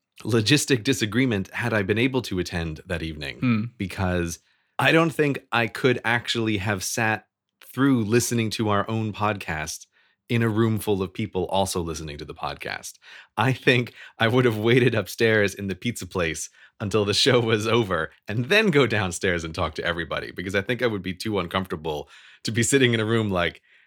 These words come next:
Speaker 1: "Hey, everybody's listening to the thing that I've made." I think I would have to wait somewhere else.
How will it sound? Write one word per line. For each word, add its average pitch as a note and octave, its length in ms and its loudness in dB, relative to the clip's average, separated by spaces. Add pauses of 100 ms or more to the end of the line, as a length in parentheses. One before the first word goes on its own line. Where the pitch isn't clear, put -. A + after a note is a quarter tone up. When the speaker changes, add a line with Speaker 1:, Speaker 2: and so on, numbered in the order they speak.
Speaker 1:
"Hey, G#2+ 420 2
everybody's A2+ 560 2
listening B2+ 360 0
to B2+ 80 -2
the A#2 140 -4
thing D3+ 260 2
that C3+ 100 2
I've E3 240 2
made." E2+ 300 -4
I A2 160 4
think G#2 220 -2
I G2+ 80 4
would F#2+ 140 0
have F2+ 180 -2
to E2 80 -4
wait D#2+ 200 -4
somewhere D2 320 -6
else. - 320 -10